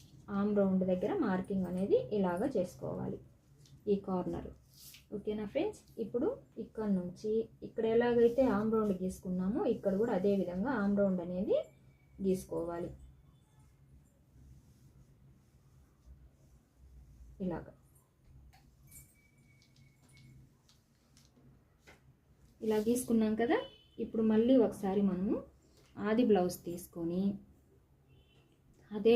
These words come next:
ఆర్మ్ రౌండ్ని మళ్ళీ ఒకసారి కొలత తీసుకోవాలి. ఈ పైన షోల్డర్ దగ్గర ఖర్చు అనేది వదిలిపెట్టేసుకొని ఈ విధంగా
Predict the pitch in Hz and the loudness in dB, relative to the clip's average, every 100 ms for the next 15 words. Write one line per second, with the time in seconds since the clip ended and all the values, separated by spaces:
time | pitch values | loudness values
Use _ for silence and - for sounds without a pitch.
0 | 233 196 202 202 185 180 208 381 480 208 | 8 6 4 4 2 2 2 2 2 4
1 | 202 226 196 - 185 196 269 226 196 202 | 4 4 2 -2 -2 -2 0 0 2 0
2 | 185 165 - 170 170 170 185 - _ - | -2 -4 -6 -6 -6 -6 -6 -12 _ -20
3 | - - - - _ _ _ _ 226 220 | -20 -20 -20 -20 _ _ _ _ -4 -2
4 | 220 220 247 262 - - - 202 208 202 | 0 2 4 2 0 -14 -6 0 2 4
5 | 196 196 196 202 196 214 202 196 190 185 | 2 2 -2 -4 -6 -2 0 2 2 2
6 | 208 208 208 208 202 - 214 339 508 - | 0 -2 -2 -2 -2 -4 0 0 -2 -10
7 | - _ _ - - _ 202 185 180 180 | -20 _ _ -20 -20 _ -4 -2 -2 -2
8 | 185 | -2